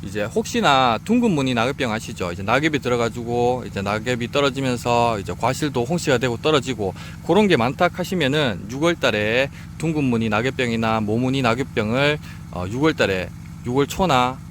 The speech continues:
말에 이렇게 두 번 방제하시는 게 좋습니다.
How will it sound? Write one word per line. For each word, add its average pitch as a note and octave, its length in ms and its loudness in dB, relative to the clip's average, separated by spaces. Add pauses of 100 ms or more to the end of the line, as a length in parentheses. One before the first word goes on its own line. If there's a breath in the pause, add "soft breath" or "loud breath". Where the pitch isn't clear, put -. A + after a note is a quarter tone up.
(120)
말에 G#2+ 480 0
이렇게 G2+ 400 -6
두 D3 140 0
번 E3 280 4
방제하시는 A#2+ 500 -4
게 G2+ 60 -6
좋습니다. F#2+ 460 -10